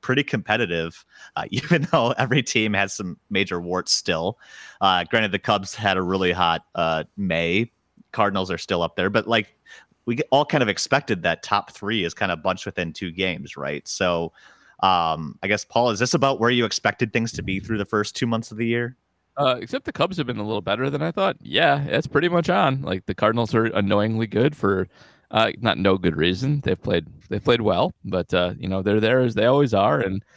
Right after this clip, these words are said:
Speaker 2: Chicago's been a little bit better. Their pitching's actually been a little bit better than I anticipated. So I think that they're actually real threats and not just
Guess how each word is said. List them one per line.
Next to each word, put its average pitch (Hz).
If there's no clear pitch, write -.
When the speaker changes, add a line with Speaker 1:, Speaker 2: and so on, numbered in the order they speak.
Speaker 2:
Chicago's 123
been 120
a -
little 139
bit 135
better. 123
Their 262
pitching's 156
actually 107
been 101
a 98
little 104
bit 107
better 98
than 98
I 98
anticipated. 85
So 82
I 107
think 139
that -
they're 107
actually 92
real 87
threats 76
and 85
not 76
just -